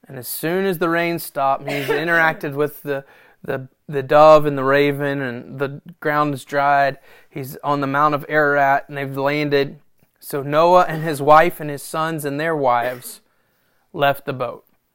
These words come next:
And all the large an-, and small animals came out of the boat pair by pair. That would be cool to see, right? Not attacking one another. They're going out pair by pair.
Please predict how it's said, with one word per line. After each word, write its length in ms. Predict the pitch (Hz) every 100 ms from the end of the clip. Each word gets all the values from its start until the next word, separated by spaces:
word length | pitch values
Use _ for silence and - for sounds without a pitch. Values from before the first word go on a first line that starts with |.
| _ _ _ _ _ -
And 120 | 143
all 220 | 156 185
the 120 | 160
large 480 | 147 165 175 185 175
an-, 280 | 165 170 180
and 180 | 156 151
small 380 | - 175 170 160
animals 540 | 175 170 165 156 147
came 340 | - 165 175
out 160 | 170 165
of 140 | 156
the 60 | 156
boat 420 | 147 151 143 -
pair 260 | - 151 156
by 240 | 147 139
pair. 420 | 131 131 113 110 _ _ _ _ _ _
That 220 | 143 156
would 160 | 151 123
be 140 | 120
cool 260 | 113 123 120
to 80 | 113
see, 320 | - 120 117
right? 380 | 123 131 135 - _ _ _ _ _ _ _ _ _ _ _ _ _
Not 200 | 156 160
attacking 500 | 143 156 160 147 156
one 140 | 156
another. 280 | 156 156 151
They're 120 | 151
going 300 | 180 175 170
out 180 | 170 170
pair 180 | 170 160
by 140 | 151
pair. 420 | 143 156 135 104